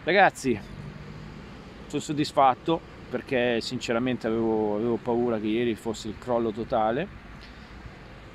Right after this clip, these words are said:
e invece vedere che i Lecca giornalai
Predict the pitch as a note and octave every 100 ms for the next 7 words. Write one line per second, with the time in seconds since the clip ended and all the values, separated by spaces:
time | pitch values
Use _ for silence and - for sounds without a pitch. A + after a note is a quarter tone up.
0 | - D#3+ D3+ D#3+ E3 - D#3 C#3+ C#3 C3+
1 | C3 B2+ A#2+ A#2 A2+ A2+ A2 A2 G#2+ C3+
2 | D3+ E3 D#3 - D3 C#3 C3 B2 A#2+ A2
3 | G#2 G2 - - - - - - - -
4 | - - - A#2+ B2 B2 D3 D3+ D#3+ B2+
5 | C#3 C3+ C#3 C#3 C#3 C3+ B2+ B2 A#2+ A#2
6 | A2 G#2+ G#2 G2